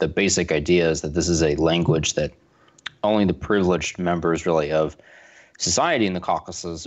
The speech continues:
would utilize, because only the most privileged would really be able to go out and hunt, and you could converse across tribes with other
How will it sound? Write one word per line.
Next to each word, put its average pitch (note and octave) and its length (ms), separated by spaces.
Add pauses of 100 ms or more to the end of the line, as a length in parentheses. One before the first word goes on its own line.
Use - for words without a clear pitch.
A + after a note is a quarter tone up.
would F#2 180
utilize, F2+ 640
because F#2 220
only A2+ 180
the F#2 60
most F2 280
privileged F2 420
would E2+ 160
really D#2+ 180
be D#2+ 200
able D#2+ 160
to E2 60
go E2+ 120
out D#2+ 200
and - 100
hunt, F2+ 580
and E2 220
you E2 100
could - 380
converse E2+ 480
across D#2 380
tribes D#2 720
with F2 140
other E2 480